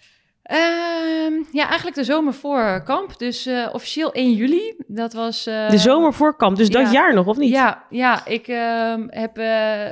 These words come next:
Speaker 1: twintig tweeëntwintig hebben wij W K gespeeld in Nederland, in eigen land.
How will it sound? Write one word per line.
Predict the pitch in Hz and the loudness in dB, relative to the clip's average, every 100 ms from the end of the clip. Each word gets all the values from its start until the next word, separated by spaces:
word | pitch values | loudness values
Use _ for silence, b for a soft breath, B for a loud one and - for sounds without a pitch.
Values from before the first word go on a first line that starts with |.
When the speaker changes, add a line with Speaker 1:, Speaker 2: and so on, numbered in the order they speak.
| - - | -12 -12
Speaker 1:
twintig | 240 226 | -10 -10
tweeëntwintig | - 269 269 214 | -8 -8 -8 -10
hebben | 214 214 | -8 -8
wij | 202 | -8
W | 202 | -8
K | 262 302 | -8 -8
gespeeld | - - 294 339 | -10 -10 -10 -8
in | 233 | -6
Nederland, | 240 262 262 247 | -6 -6 -8 -8
in | |
eigen | 233 226 240 | -10 -10 -10
land. | 247 277 - - - | -8 -8 -10 -20 -20